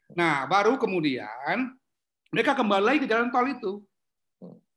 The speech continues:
Speaker 1: Ini antara yang dua mobil Laskar dengan dua mobil polisi, terus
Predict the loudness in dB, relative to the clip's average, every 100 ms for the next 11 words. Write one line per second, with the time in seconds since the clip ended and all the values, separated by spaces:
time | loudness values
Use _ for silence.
0 | _ -4 0 0 0 -2 0 2 4 4
1 | 4 2 -4 -4 0 2 2 0 -2 -2
2 | 0 -2 -2 -4 -4 -4 -2 0 0 -4
3 | -2 -2 0 2 0 -2 -4 -4 -8 -8
4 | -8 -10 -10 -6 -6